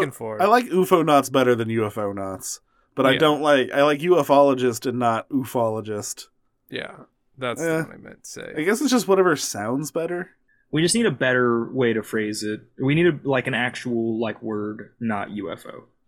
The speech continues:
Speaker 3: 'Cause, like, clearly they're talking about, like, aliens. They're, they're not talking about studying, like, unidentified, like, humanoid fighter planes,
Speaker 2: Saucer
Speaker 3: you know?
Speaker 2: jockey.
Speaker 3: There we go.
Speaker 2: <laughs>
Speaker 3: That's it. That's it, ladies and gentlemen. We got him.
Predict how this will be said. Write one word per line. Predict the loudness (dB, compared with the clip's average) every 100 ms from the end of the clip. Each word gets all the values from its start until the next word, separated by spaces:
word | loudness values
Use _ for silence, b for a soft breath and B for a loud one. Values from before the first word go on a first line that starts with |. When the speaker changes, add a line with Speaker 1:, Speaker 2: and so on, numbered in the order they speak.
| _ -4
Speaker 3:
'Cause, | -2 0
like, | 0
clearly | 0 2 4 4
they're | 2
talking | 0 -2 -2 -4
about, | -4 -6 -6
like, | -8 -10
aliens. | -12 -18 -20 -20 -20 -10
They're, | -4 -2
they're | 0 0
not | 0
talking | 0 -2 -2
about | -4 -2
studying, | -2 -2 -2 -2 -6 -8
like, | -8 -6
unidentified, | -4 -4 -2 -6 -6 -6 -6 -8 -8
like, | -8 -8 -12 _ _ b b
humanoid | -4 0 0 0 -2 -4 -6
fighter | -8 -8 -10
planes, | -10 -6
Speaker 2:
Saucer | 4 6 6 4
Speaker 3:
you | -2
know? | 0
Speaker 2:
jockey. | 0 0 -4 -12 _ _ b b -4
Speaker 3:
There | 0 2
we | 2
go. | 0 -2 -4 -12 -10
Speaker 2:
<laughs> |
Speaker 3:
That's | -8 -2 -2 0
it. | -2 -4 -10 -6
That's | -4 -2
it, | -4
ladies | -2 -4
and | -6
gentlemen. | -8 -8 -6
We | -6
got | -4 -4 -6
him. | -10